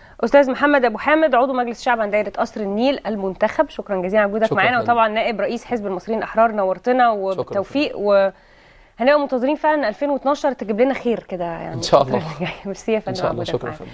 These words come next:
Speaker 2: شكرًا.
Speaker 1: خلصت الحلقة النهاردة، ويا رب، يا رب ألفين واتناشر ما يبقاش فيها مشاكل، وكل أهداف وأحلام بقى الثورة تتحقق خلال السنة الجاية. خلصت الحلقة،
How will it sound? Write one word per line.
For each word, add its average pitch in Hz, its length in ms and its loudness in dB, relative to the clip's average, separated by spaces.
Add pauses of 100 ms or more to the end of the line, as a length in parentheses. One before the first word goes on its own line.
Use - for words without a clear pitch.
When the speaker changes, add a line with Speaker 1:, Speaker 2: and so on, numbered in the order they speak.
(160)
Speaker 2:
شكرًا. - 140 -12
Speaker 1:
خلصت 320 220 4
الحلقة 294 340 4
النهاردة، 269 680 2
ويا 240 180 2
رب، 233 300 2 (100)
يا 202 120 -2
رب 208 320 2 (100)
ألفين 262 580 0
واتناشر 277 520 2
ما - 640 -12
يبقاش 269 180 -2
فيها 302 140 2
مشاكل، 220 360 -6 (260)
وكل 240 540 0
أهداف 190 760 0
وأحلام 247 480 2
بقى - 160 -4
الثورة 233 360 2
تتحقق - 500 -6 (360)
خلال 226 160 2
السنة 214 260 0
الجاية. 180 260 -2
خلصت 233 260 -8
الحلقة، 240 400 0